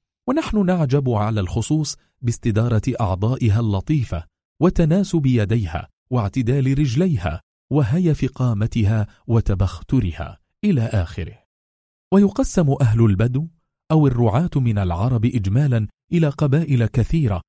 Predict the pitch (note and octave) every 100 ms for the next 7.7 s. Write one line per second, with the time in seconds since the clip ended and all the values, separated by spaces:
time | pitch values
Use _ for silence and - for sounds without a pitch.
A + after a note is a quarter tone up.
0 | _ - D#3+ C#3+ A2 F#3 D#3+ B2+ C3+ A2
1 | C3 A2 - A2+ G#2 B2 G#2+ G#2+ G#2+ A2
2 | - F3+ - B2 A2+ _ - C#3+ C3 C3
3 | A2+ G#2 G#2 C3 A#2+ B2+ B2 E3 G2 -
4 | - _ _ _ _ _ _ _ _ _
5 | _ - A2+ - G#2 C#3+ C3 A2 G2 -
6 | G#2 B2+ D#3+ D3 A2+ G2 F#2+ A#2 B2 B2
7 | A#2 F2+ - G#2+ B2+ C#3+ A2+